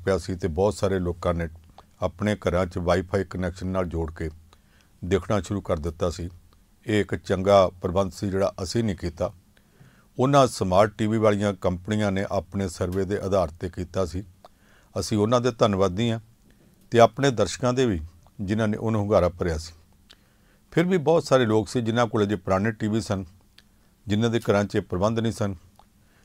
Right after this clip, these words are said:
ਖਾਸ ਤੌਰ 'ਤੇ ਸਾਡੇ ਐਨ ਆਰ ਆਈ ਭਰਾ ਤੇ ਭੈਣਾਂ, ਉਹਨਾਂ ਦੇ ਬੱਚੇ ਤੇ ਬਜ਼ੁਰਗ ਜਦੋਂ ਇੱਥੇ ਭਾਰਤ ਵਿੱਚ ਛੁੱਟੀਆਂ ਕੱਟਣ ਆਉਂਦੇ ਸਨ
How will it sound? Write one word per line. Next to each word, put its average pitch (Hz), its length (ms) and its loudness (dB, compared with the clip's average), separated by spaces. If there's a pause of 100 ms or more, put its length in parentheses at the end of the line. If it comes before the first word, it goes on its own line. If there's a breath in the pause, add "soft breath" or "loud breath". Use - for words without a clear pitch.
(140)
ਖਾਸ 127 260 8
ਤੌਰ 117 240 4
'ਤੇ 113 200 0
ਸਾਡੇ 104 360 2
ਐਨ 107 240 0
ਆਰ 117 120 8
ਆਈ 117 80 6
ਭਰਾ 101 300 2
ਤੇ 107 140 -4
ਭੈਣਾਂ, 85 340 0 (1500 soft breath)
ਉਹਨਾਂ 113 180 4
ਦੇ 104 100 4
ਬੱਚੇ 104 380 2
ਤੇ 113 120 2
ਬਜ਼ੁਰਗ 92 360 2 (880 soft breath)
ਜਦੋਂ 107 260 2
ਇੱਥੇ 139 180 0
ਭਾਰਤ 101 420 4
ਵਿੱਚ 120 160 -2
ਛੁੱਟੀਆਂ 113 420 -2
ਕੱਟਣ 107 340 -2
ਆਉਂਦੇ 95 220 2
ਸਨ 82 200 -4